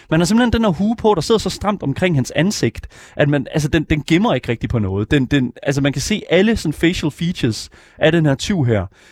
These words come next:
Og jeg må, <laughs> jeg må, <laughs> jeg synes simpelthen, at, <laughs> undskyld, jeg, jeg ved godt, at det er en lille smule, øh,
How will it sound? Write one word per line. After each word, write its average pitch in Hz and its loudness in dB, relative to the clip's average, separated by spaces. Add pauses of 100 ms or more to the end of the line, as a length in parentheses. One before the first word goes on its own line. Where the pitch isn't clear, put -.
(200)
Og 156 2
jeg 175 2
må, 175 0 (640)
<laughs> - -12
jeg 170 0
må, 170 -2 (120)
<laughs> - -2
jeg 214 4
synes - -2
simpelthen, 185 0
at, 151 2 (880)
<laughs> - -2
undskyld, 139 -2
jeg, 151 2 (440)
jeg 151 4
ved 170 2
godt, 151 2
at 147 0
det 147 2
er 139 4
en 156 4
lille 156 2
smule, 151 4
øh, 113 2